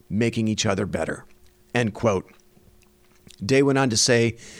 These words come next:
there's a chance that both Brown and McCord could play against Indiana.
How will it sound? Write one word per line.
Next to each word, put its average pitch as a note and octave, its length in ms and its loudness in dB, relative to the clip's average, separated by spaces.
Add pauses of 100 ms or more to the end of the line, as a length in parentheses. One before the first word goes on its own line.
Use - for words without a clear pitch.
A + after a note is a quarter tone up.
(160)
there's A#2+ 200 2
a A2+ 40 -2
chance B2 300 0
that A2 120 0
both A#2 240 0
Brown A#2 380 2
and B2 240 2
McCord A#2 380 0
could - 180 -4
play B2+ 220 2
against A2+ 340 0
Indiana. A2+ 500 0